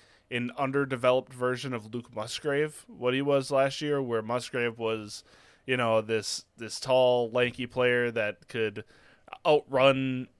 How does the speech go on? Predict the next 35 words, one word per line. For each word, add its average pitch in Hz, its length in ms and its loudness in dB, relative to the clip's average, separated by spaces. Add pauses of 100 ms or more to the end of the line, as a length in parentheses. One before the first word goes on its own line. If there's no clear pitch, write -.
(320)
linebackers 139 920 2
or 110 80 -6
safeties 139 500 -2
if 131 80 -6
you 135 80 -10
put 135 160 -2
'em 131 100 -2
on 131 220 2
'em, 127 240 -2
and 107 160 -8
then, 104 320 -10
you 123 100 -10
know, 113 140 -4
use 123 380 -6
those 127 240 0
long 120 400 0
limbs 123 400 -4
to 117 100 -4
create 113 320 -6
the - 60 -16
separation, 110 800 -6
get 107 140 -12
the - 60 -20
catch 113 280 -6
radius. 107 360 -8
So 104 360 -2 (1120)
I'm, 156 340 2
I'm 147 160 -2
interested 190 640 0
because, 117 640 0
I 123 80 -2
mean, 117 440 -4 (260)
Drake 131 320 2
May 147 400 4
is 117 640 -4